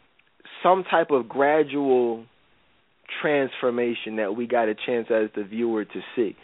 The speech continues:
But there was nothing because he was always still in that lifestyle. You know what I mean? Like, there was never a clear and definitive point where he said, "I'm no longer gonna be a drug dealer." Or, or, or not even that.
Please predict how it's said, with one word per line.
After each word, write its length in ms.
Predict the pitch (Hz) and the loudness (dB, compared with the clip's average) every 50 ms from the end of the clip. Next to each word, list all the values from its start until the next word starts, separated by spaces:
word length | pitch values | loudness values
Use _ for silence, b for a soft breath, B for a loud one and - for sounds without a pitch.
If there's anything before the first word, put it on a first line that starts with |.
| b b b b b b _ | b b b b b b _
But 120 | 139 139 - | 2 4 6
there 160 | 160 160 160 | 6 4 6
was 200 | 147 147 139 131 | 4 2 2 2
nothing 420 | 131 147 214 269 - - 123 117 117 | 2 2 0 0 0 -2 -4 -4 -4
because 240 | 127 123 147 135 135 | -2 0 0 0 0
he 100 | - 156 | 0 -2
was 200 | 143 139 135 135 - | -2 0 0 0 2
always 600 | 117 127 147 180 220 220 202 170 147 139 139 135 - - - _ | 4 6 6 6 6 4 4 2 2 2 0 -4 -10 -14 -18 _
still 340 | - 180 185 185 170 151 - - | -4 -4 0 2 0 0 0 -2
in 200 | 143 151 151 147 | -4 -4 -4 -4
that 240 | 151 143 135 - | -4 -4 -4 -4
lifestyle. 680 | 110 127 139 143 147 139 - - - 104 - - - - - b b b b b b b b _ _ _ _ _ _ _ _ _ _ _ _ _ _ _ | -4 -2 -2 -2 -2 -4 -8 -8 -6 -6 -6 -6 -10 -16 -20 b b b b b b b b _ _ _ _ _ _ _ _ _ _ _ _ _ _ _
You 120 | - 127 143 | -8 -4 2
know 80 | 156 | 4
what 80 | 160 165 | 4 4
I 40 | 170 | 4
mean? 140 | 175 175 160 | 2 2 4
Like, 180 | 151 135 127 | 2 2 4
there 120 | 151 147 143 | 4 4 4
was 140 | 135 131 120 | 4 2 0
never 520 | 127 131 135 147 160 175 180 190 185 165 147 | -2 -2 0 2 2 2 2 2 2 4 2
a 80 | 123 | 2
clear 360 | - - - 170 165 165 165 | 0 -6 -6 -4 -2 0 0
and 100 | 156 143 | -2 0
definitive 540 | 135 135 - - 147 143 143 139 135 127 - - | -2 -4 -2 0 0 0 0 0 -2 -4 -4 -6
point 340 | - 143 139 127 120 113 b b b b b | -4 -2 -2 -2 -2 -4 b b b b b
where 160 | b 123 123 | b -2 0
he 120 | 139 135 131 - | 0 -2 -4 0
said, 200 | - 127 117 113 - - | 2 2 2 2 4 4
"I'm 260 | 120 123 123 123 123 | 4 4 4 2 0
no 140 | 127 131 131 | 0 0 2
longer 400 | 131 131 127 127 123 123 123 120 | 2 4 2 2 2 0 -2 -2
gonna 220 | 113 120 113 113 | -2 -2 -2 -2
be 160 | 110 120 117 | -2 0 0
a 60 | 110 | 0
drug 360 | 107 107 120 120 117 113 107 - | -2 0 0 2 2 2 0 -2
dealer." 240 | 110 98 92 92 B B B B | -4 -4 -4 -4 B B B B
Or, 140 | 208 233 233 | 4 4 4
or, 180 | - 269 233 - - _ - | 4 2 0 0 -4 _ -6
or 220 | 285 285 269 - | 2 2 2 2
not 240 | 311 - 269 285 294 | 2 0 -4 -4 -4
even 320 | 277 277 240 254 214 190 | -6 -8 -8 -10 -10 -8
that. 240 | 208 233 247 214 139 | -6 -6 -6 -6 -8